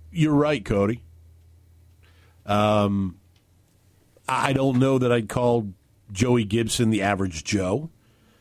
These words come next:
Um, you know, he's, he's the leader of a group, that, of an activist group, so he's very, very familiar with media, um,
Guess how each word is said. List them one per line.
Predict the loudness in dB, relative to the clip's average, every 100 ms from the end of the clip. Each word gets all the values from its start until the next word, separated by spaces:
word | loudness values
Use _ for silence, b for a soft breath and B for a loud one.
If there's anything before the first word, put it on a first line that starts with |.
| b b -2
Um, | 0 2 2 0 -2 -6 _ _ _ _ -4
you |
know, | 0 2
he's, | 2 0 -2
he's | 0 0 0
the | 0
leader | 0 2 2 2 2
of | 0
a | 0 0
group, | -2 -2 2 0 0 -4 -4 -12
that, | -4 -2 -2 -6 -16 -18 -10
of | -4 -2
an | -2
activist | -2 -4 -4 -4 -4 -6
group, | -4 -2 -2 -4
so | -6 0
he's | 0 -2 -4
very, | -2 2 2 0 -6 -12
very | -4 0 0
familiar | -2 -4 0 2 2
with | 2 2
media, | 2 2 0 -4 b b b b b -12
um, | -4 -2 0 0 0 -4